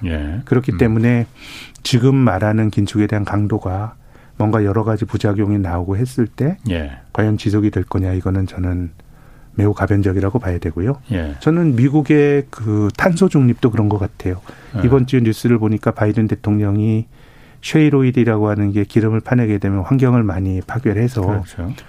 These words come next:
Speaker 1: 예.
Speaker 2: 좀 이제 절제를 하다가
Speaker 1: 예.
Speaker 2: 지금 뭐 먹고 살기 힘들고 또 원-, 에너지 때문에
Speaker 1: 음.
Speaker 2: 미국 국민들 살기 힘들어지니까
Speaker 1: 예.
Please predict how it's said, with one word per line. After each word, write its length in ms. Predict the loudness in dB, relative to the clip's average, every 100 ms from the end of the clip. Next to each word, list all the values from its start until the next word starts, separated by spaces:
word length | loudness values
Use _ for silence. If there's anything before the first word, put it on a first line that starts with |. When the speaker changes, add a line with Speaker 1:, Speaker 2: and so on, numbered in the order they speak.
| -16 -12
Speaker 1:
예. 40 | -8
Speaker 2:
좀 280 | -2 0 0
이제 340 | 0 0 -2 -6 -14 -20 -4
절제를 520 | -2 0 0 0 0
하다가 540 | 0 0 0 -2 -4 -4
Speaker 1:
예. 240 | -4 -6 -12 -20 -6
Speaker 2:
지금 280 | -2 0 2 2 0
뭐 120 | 2
먹고 260 | 2 2 2
살기 300 | 2 2 2
힘들고 420 | 2 2 2 2 0
또 280 | 0 2 2
원-, 200 | 2 0 2
에너지 340 | 4 4 2
때문에 520 | 0 2 4 4 4
Speaker 1:
음. 60 | 2
Speaker 2:
미국 180 | 2 2
국민들 380 | 2 4 2 2
살기 240 | 0 2
힘들어지니까 920 | 0 2 2 2 -2 0 0 0 -2
Speaker 1:
예. 40 | -8